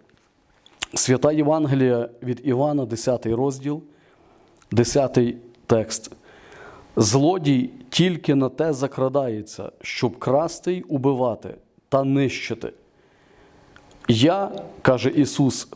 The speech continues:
прийшов, щоб ви мали життя і подостатком, щоб мали». З самого дитинства розкажу своє таке свідчення.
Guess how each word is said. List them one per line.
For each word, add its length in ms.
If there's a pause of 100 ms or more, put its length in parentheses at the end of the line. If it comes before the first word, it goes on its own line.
прийшов, 680
щоб 380
ви 220
мали 360
життя 560 (680)
і 80
подостатком, 1000 (140)
щоб 340
мали». 340 (1900)
З 60
самого 720 (1080)
дитинства 760 (680)
розкажу 680
своє 380
таке 340
свідчення. 680